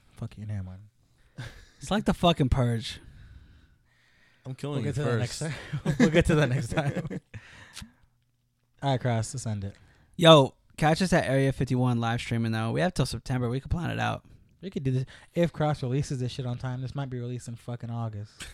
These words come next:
Speaker 3: <laughs>
Speaker 1: Before
Speaker 2: What's
Speaker 1: that,
Speaker 2: their area
Speaker 1: I guess
Speaker 2: though? Like, how close
Speaker 1: December?
Speaker 2: can we get before we're trespassing?
Speaker 3: It'll literally
Speaker 1: There's a
Speaker 3: tell
Speaker 1: sign,
Speaker 3: you.
Speaker 1: right?
Speaker 3: There's a sign. If
Speaker 1: If
Speaker 3: you
Speaker 1: you cro-
Speaker 3: cross this line, we are,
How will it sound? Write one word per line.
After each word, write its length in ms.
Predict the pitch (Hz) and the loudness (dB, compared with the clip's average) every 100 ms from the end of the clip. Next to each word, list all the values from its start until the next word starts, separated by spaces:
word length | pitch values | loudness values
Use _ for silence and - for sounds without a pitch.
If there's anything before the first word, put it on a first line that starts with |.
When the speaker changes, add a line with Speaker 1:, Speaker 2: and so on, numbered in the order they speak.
| - | -14
Speaker 3:
<laughs> 240 | 107 - - | -16 -12 -2
Speaker 1:
Before 160 | - | 8
Speaker 2:
What's 180 | 170 214 | 10 10
Speaker 1:
that, 60 | 107 | 8
Speaker 2:
their 180 | 262 151 | 8 10
area 220 | 175 196 | 10 10
Speaker 1:
I 20 | 135 | 10
guess 20 | |
Speaker 2:
though? 40 | 127 | 8
Like, 140 | 131 | 6
how 140 | 139 180 | 8 8
close 180 | 135 196 | 10 10
Speaker 1:
December? 100 | 139 | 12
Speaker 2:
can 80 | 175 | 10
we 100 | 165 | 10
get 300 | 139 156 185 | 10 10 8
before 280 | 139 147 135 | 6 6 8
we're 100 | 127 | 8
trespassing? 600 | 143 131 123 113 104 107 - - | 6 6 4 2 -2 -8 -10 -10
Speaker 3:
It'll 240 | 143 143 | -4 -4
literally 300 | 127 131 131 123 | -4 -4 -2 -2
Speaker 1:
There's 80 | 143 | -2
a 40 | |
Speaker 3:
tell 100 | 123 | -2
Speaker 1:
sign, 220 | 127 139 | 0 -2
Speaker 3:
you. 60 | 123 | -2
Speaker 1:
right? 180 | 131 131 | -2 -2
Speaker 3:
There's 140 | 135 | -2
a 20 | |
sign. 240 | 135 131 117 | -2 -4 -4
If 120 | 123 | -4
Speaker 1:
If 60 | |
Speaker 3:
you 80 | 131 | -6
Speaker 1:
you 40 | 143 | -2
cro- 140 | 143 | 0
Speaker 3:
cross 220 | 135 135 | 0 0
this 200 | 135 123 | -4 -6
line, 260 | 127 120 110 | -6 -6 -6
we 260 | 117 117 113 | -6 -8 -10
are, 400 | 117 117 113 - | -8 -6 -6 -10